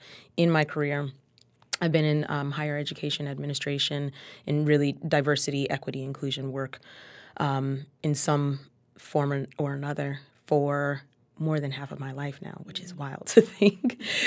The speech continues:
And I think almost every role that I've been in,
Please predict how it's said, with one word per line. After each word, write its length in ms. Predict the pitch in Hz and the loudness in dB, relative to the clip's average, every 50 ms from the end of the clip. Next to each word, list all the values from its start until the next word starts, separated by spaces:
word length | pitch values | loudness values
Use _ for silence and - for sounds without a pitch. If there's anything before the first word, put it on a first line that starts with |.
| - - - - | 0 0 2 6
And 360 | - 202 196 190 196 196 185 - - - - - - - _ _ _ - - _ _ - | 8 10 12 12 10 8 6 2 -6 -18 -20 -20 -20 -20 _ _ _ -20 -20 _ _ 4
I 80 | 190 | 4
think 200 | 175 180 233 233 | 6 8 8 8
almost 320 | - 196 202 185 175 180 - - | 8 8 8 6 6 4 4 4
every 280 | 175 180 175 196 196 | 4 4 4 4 2
role 400 | 180 160 165 170 165 165 165 160 | 4 6 8 8 8 8 6 6
that 140 | 151 156 151 | 4 2 2
I've 200 | 147 147 135 - - _ | 2 0 -2 -4 -8 _
been 240 | - 165 165 185 196 | 2 4 6 6 6
in, 420 | 180 151 139 135 135 135 143 151 | 6 4 4 2 0 -2 -4 -4